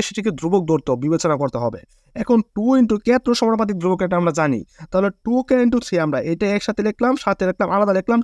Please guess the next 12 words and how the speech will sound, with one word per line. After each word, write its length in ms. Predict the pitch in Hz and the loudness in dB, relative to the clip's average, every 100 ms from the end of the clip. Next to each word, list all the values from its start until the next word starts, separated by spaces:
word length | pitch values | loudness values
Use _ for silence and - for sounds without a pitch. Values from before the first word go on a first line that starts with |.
| - | 0
টি, 100 | 170 - - _ | -4 -4 -20 _
মানে 140 | 180 190 190 | -4 -2 0
পিপি 240 | 247 247 269 | 0 2 0
equal 280 | 240 269 262 240 | 4 4 2 0
টি, 120 | 277 190 247 - _ _ _ _ - | 0 2 0 -2 _ _ _ _ 0
এই 60 | 226 | 2
অংশটুকু 300 | 240 - 233 240 | 2 0 0 4
আমরা 120 | 233 156 | 4 2
ধ্রুবক 220 | 180 202 - _ _ _ _ 214 | 0 0 -2 _ _ _ _ 0
মনে 140 | 180 196 | 2 2
করে 120 | 180 147 | 2 2
নিলাম। 180 | 117 101 | 0 -6